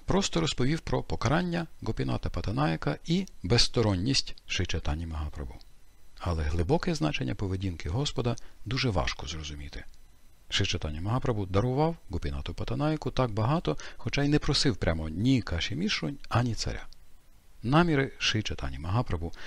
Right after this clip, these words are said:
такі глибокі, що збагнути їх може тільки той, хто має непохитну віру в служіння лотосовим стопам Господа. Розуміє людина це чи ні,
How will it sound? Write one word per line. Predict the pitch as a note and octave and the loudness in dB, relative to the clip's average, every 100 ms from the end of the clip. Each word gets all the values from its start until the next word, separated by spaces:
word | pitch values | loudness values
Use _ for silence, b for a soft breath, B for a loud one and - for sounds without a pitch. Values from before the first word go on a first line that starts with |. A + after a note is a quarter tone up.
| B B | B B
такі | G2+ C#3 | 0 4
глибокі, | G#2+ A#2 D3+ - | 4 4 2 0
що | B2+ - A2 - | -2 0 -2 -2
збагнути | G2 F2 E2 E2+ A2+ - | 0 2 0 0 -2 -2
їх | - - | -2 -2
може | D3+ C#3+ | 0 0
тільки | - C3 F2+ | 0 0 0
той, | - G#2+ | 0 -2
хто | - F#2+ F2+ B B B | 0 -2 -2 B B B
має | G#2 G#2 F#2+ | 2 2 2
непохитну | F#2+ C3+ D3 - F3 D3+ | 2 2 2 2 2 0
віру | A#2 A2 C#2+ | 0 0 0
в | |
служіння | - E2 G#2+ C3+ C3 - | -2 0 0 2 0 0
лотосовим | E2+ F#2 - - E2+ | -2 0 0 0 -2
стопам | - E2 - - - | -4 -6 -6 -6 -6
Господа. | - - - - - - - B B B B B B B B | -8 -8 -10 -14 -18 -18 -20 B B B B B B B B
Розуміє | G#2 A#2+ F#3 A3 | 4 6 6 6
людина | G3+ F#3 F#3 | 6 4 2
це | - - | 2 0
чи | - D#2+ | 0 0
ні, | A2+ F#3 | 0 -2